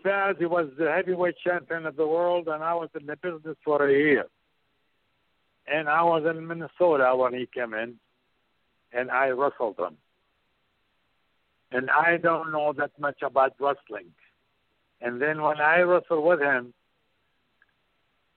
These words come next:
we went one hour until the last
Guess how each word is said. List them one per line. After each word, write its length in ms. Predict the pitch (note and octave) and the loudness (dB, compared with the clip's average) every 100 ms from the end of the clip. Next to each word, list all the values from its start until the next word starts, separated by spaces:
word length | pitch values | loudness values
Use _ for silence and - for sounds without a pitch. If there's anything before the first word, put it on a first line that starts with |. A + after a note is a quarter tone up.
| - | -4
we 200 | F3+ F#3+ | 0 2
went 360 | E3+ D#3+ C3+ C#3+ | 2 0 -4 -4
one 300 | F3 F#3+ F3+ D#3+ | 0 0 -4 -2
hour 400 | D#3+ D#3+ C3+ G2+ - _ _ _ _ _ _ _ _ _ _ _ _ _ _ _ | 2 2 2 0 -4 _ _ _ _ _ _ _ _ _ _ _ _ _ _ _
until 380 | C#3+ C#3 C3+ A#2 | -12 -4 -4 0
the 140 | A#2+ | 0
last 600 | A#2+ B2+ D3+ D3+ D3+ D3+ | 0 0 -4 -2 -2 -4